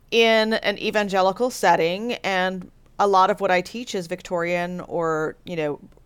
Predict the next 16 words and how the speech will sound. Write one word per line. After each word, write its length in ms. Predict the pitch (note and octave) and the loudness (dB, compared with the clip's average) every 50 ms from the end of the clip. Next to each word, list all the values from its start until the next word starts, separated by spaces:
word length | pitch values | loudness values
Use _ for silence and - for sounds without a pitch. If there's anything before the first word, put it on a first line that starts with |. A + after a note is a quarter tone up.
| _ _ | _ _
British 300 | - G3 D#3+ E3+ - - | -2 -2 -2 -2 -4 -4
literature 480 | F3+ E3 F3+ F3 - - F3+ E3 E3 D#3+ - | -2 -2 -2 -2 -2 -2 -2 -2 -2 -2 -2
around 340 | - E3 D#3 D#3 D#3+ E3 E3+ | -4 -2 0 0 0 0 -2
the 80 | F3 E3+ | -4 -6
Victorian 580 | F3 E3+ - - F3+ F3 E3+ E3+ E3 D#3+ E3 | -8 -10 -10 -10 -8 -6 -6 -4 -6 -6 -8
period. 600 | - F3+ F3 E3+ E3+ D#3+ D#3+ D#3+ D#3+ D#3+ D#3 D#3+ - - - - - - - - _ - | -8 -6 -4 -2 -2 0 0 0 0 0 -2 -4 -8 -16 -18 -18 -18 -20 -20 -12 _ 2
And, 560 | G#3 A3 G#3 G3+ G3+ G3 G3 F#3+ F#3+ G3 G3+ - - | 2 4 4 4 4 2 2 0 -2 -2 -2 -2 0
um, 400 | - G3 F#3+ F#3+ F#3+ F#3 F#3 F#3 - | 0 2 2 2 2 0 -4 -4 -2
it 100 | - A3+ | 0 2
was 160 | A#3+ B3+ G3+ | 2 2 2
really 300 | A3+ C4 C#4+ E4+ E4+ C#4 | 2 2 2 2 2 2
in, 220 | A#3 G#3 G3+ G3 F#3+ | 2 2 0 -4 -6
in, 520 | - - G3+ G3 G3 F#3 F#3 F3+ F3 - - _ _ _ - | -6 -6 -6 -6 -6 -6 -8 -8 -8 -10 -14 _ _ _ -6
um, 420 | E3 E3+ D#3+ D3 D3+ D3+ D3 - - - E3 D#3+ - _ _ - | -2 0 0 0 0 -2 -6 -12 -18 -20 -20 -20 -20 _ _ 2
that 260 | G#3 G3+ G#3 - - | 2 4 2 2 -2
setting, 680 | - - - G#3 A3 A3 F#3+ E3 E3 E3 E3 E3+ D3 | -4 -2 0 2 2 2 0 0 -2 -4 -8 -10 -12